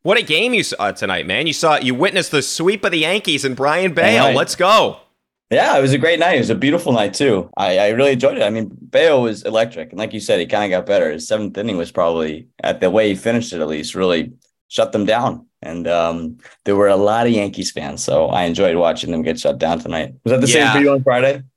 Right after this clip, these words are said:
Speaker 1: Yeah, I noticed that on Friday. There was a ton of Yankees fans in the building. Obviously, rel-, they were very loud early. They took the lead early. They took the lead in all three of these games. So they were very loud early, and then they were very quiet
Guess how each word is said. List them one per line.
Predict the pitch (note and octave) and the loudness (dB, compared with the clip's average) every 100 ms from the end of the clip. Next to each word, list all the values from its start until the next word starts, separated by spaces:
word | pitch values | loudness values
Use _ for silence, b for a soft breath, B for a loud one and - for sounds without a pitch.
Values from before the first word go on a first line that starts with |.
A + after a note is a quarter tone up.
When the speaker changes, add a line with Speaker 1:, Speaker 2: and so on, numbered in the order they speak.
| _ | _
Speaker 1:
Yeah, | G#2+ A2 G2+ | 0 2 2
I | D#2+ A2 | 0 0
noticed | A#2+ B2 A#2 | 0 0 0
that | A#2+ G2+ | 0 0
on | F#2 | -2
Friday. | - F2+ E2+ | -2 -2 0
There | F2 | -2
was | G2 G2 | -4 -6
a | |
ton | - A2+ | -6 -4
of | G#2+ | -2
Yankees | G2 F#2+ F#2+ - | -2 -4 -6 -6
fans | F#2+ F#2 F2 | -4 -4 -4
in | F2+ | -6
the | |
building. | F2 F2 F2 F2 F#2+ - | -4 -2 -2 -6 -6 -4
Obviously, | G#2 G2+ G2 G2+ | -2 -2 -4 -4
rel-, | G2 G2+ - _ - | -2 -4 -8 _ -4
they | A#2+ | 0
were | A#2 F#2 - _ _ _ | 0 0 -6 _ _ _
very | C#3 D#3 | -2 2
loud | D3+ D#3 D3+ | 2 2 4
early. | C3 B2+ D#3+ - _ _ _ _ _ - | 2 2 -2 -8 _ _ _ _ _ -8
They | G2+ | -6
took | C#3 C3+ | -6 -4
the | C#3 | -2
lead | C#3 | 2
early. | B2 A2+ A#2 | 2 0 0
They | B2+ | -2
took | G3+ G#3 | -2 -2
the | E3 | -2
lead | D#3+ | 0
in | B2 | 0
all | A#2+ | 0
three | B2 B2 A2 | -2 -2 -2
of | |
these | F#2 - | -2 -4
games. | A#2 F2+ D#2 | -4 -4 -8
So | - A#2+ G#2+ G2+ | -4 0 0 0
they | A2+ | -4
were | A2 | -4
very | A2+ D#3 | 0 0
loud | E3 D#3 D3+ | 2 2 2
early, | D3 A#2+ A#2 C#3 | 0 0 -2 -2
and | A#2 A2+ | -2 0
then | A#2 A2+ A#2 - b b _ _ _ _ | 0 0 -4 -12 b b _ _ _ _
they | C3+ | 0
were | E3 | 2
very | E3 G3+ | 2 0
quiet | G3 E3 D3+ G#2 - | 0 2 2 2 -2